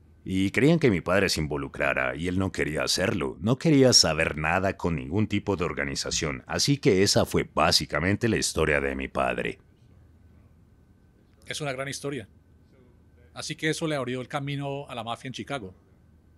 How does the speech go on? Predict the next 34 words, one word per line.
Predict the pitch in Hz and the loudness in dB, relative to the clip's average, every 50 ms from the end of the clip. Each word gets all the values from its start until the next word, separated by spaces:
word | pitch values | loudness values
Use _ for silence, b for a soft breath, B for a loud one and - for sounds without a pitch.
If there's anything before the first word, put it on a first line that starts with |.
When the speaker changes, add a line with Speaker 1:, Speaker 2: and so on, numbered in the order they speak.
| _ _ _ _ _ _ _ _ - - _ - - _ - - | _ _ _ _ _ _ _ _ -20 -20 _ -20 -20 _ -12 -4
Speaker 1:
Oh, | 92 98 104 98 80 | 0 2 2 2 4
sí, | 78 - - 135 | 2 2 2 2
supongo, | 135 - - 92 82 - 95 98 117 127 95 71 67 62 57 58 65 | 2 2 0 0 0 2 4 6 6 6 4 2 0 -2 -4 -4 -6
a | 69 | -4
través | - - 85 90 104 98 | -2 0 2 2 4 2
de | 82 73 | 0 0
todo | 87 90 98 95 80 | 2 2 2 2 2
Chicago. | - - - - - - 87 113 127 113 90 85 | 0 -2 -6 -6 -4 0 0 0 2 2 0 0
Verás, | 85 95 110 120 139 147 139 - - | 4 4 6 8 8 8 8 6 6
hay | 160 156 | 6 6
una | 165 147 120 - - | 8 6 6 4 2
calle | - 98 98 101 107 | 2 2 2 4 4
en | 101 92 | 2 2
Chicago | - - 87 73 - 90 92 104 104 123 | 2 -2 -6 -4 -2 0 0 4 4 4
y | 123 | 4
la | 113 95 | 6 4
mayoría | 85 78 71 - 69 65 65 76 87 87 82 | 2 2 0 -2 -4 -4 -4 -2 0 0 0
de | 73 80 87 | 0 0 0
estos | 92 - - 147 131 - | 0 2 0 0 2 4
tipos | - 107 - - 113 - | 2 2 2 2 0 0
conectados | - - 98 87 69 - - - 90 95 101 104 98 - - | 2 0 0 0 0 -4 -2 0 2 4 4 4 2 2 0
con | - 98 90 82 78 - | 0 -2 0 -2 -6 -6
Al | - 73 71 - | -6 -6 -6 0
Capone | - 101 101 - 127 113 110 117 | 0 0 2 4 2 4 4 4
vivían | 113 113 120 107 127 151 156 156 151 | 4 4 4 4 6 4 6 6 6
en | 117 90 | 4 4
esa | 90 104 101 - 92 67 - | 2 2 2 2 2 0 -2
calle | - - 82 87 80 87 92 92 92 92 | 0 0 0 0 2 0 -2 -2 -2 -2
en | 90 90 | -2 -2
Chicago. | - - 85 - - 110 135 120 90 73 - B B B B B B B B | -2 -4 -6 -4 -2 -2 0 0 -2 -4 -4 B B B B B B B B
Se | - - 107 | 0 2 4
llamaba | 104 104 98 98 104 113 123 135 143 135 123 - - | 6 6 6 6 6 6 6 8 6 6 4 2 0
Taylor | - 113 113 123 131 127 104 85 73 71 | 2 2 4 4 4 4 4 4 2 2
Street. | - - - - - 87 85 80 | 2 2 0 0 0 -2 -2 -4